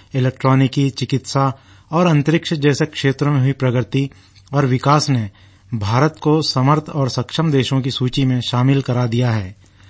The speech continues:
एक सूचना प्रौद्योगिकी जैसा क्षेत्र ही रह गया था, जिसमें भारत अभी भी शिशु अवस्था में ही था,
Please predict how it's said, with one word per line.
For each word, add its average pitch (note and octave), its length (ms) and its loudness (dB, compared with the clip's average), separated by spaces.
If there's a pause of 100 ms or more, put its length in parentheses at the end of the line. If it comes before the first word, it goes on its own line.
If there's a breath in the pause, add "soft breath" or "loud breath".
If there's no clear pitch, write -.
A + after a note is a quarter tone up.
(380 soft breath)
एक D#3+ 220 2
सूचना D#3+ 360 0
प्रौद्योगिकी D3 760 0
जैसा C#3 240 -2
क्षेत्र C#3+ 440 -2
ही D#3 160 2
रह C3 200 2
गया B2 220 0
था, D#3 260 -4 (420 soft breath)
जिसमें C3 300 0
भारत B2+ 420 2 (300 soft breath)
अभी C#3+ 240 2
भी F3+ 100 4
शिशु D#3 300 0
अवस्था C#3+ 400 2
में C#3+ 120 4
ही D3 120 2
था, G#2+ 280 -6